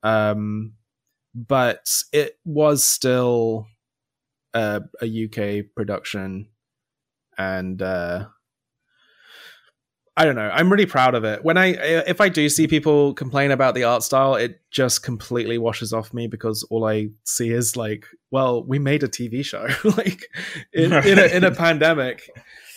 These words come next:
Speaker 1: in, in a country that doesn't make shows like this very much." So I was, I'm just really proud of it.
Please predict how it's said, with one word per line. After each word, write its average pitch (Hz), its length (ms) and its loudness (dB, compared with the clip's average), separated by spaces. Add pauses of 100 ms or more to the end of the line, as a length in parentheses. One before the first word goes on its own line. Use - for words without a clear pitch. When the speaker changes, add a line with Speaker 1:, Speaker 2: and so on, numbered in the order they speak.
(140)
Speaker 1:
in, 147 400 -4
in 156 140 2
a 143 480 4 (220)
country 165 320 0
that 143 120 4
doesn't 135 240 0
make 147 220 0
shows 110 260 0
like 101 100 0
this 98 180 -4
very 98 200 -2
much." 90 300 -8
So 110 480 0
I 120 140 -2
was, 127 560 -2 (280)
I'm 123 140 -4
just 127 220 -6
really 117 160 -4
proud 113 260 -2
of 98 80 -8
it. 90 160 -14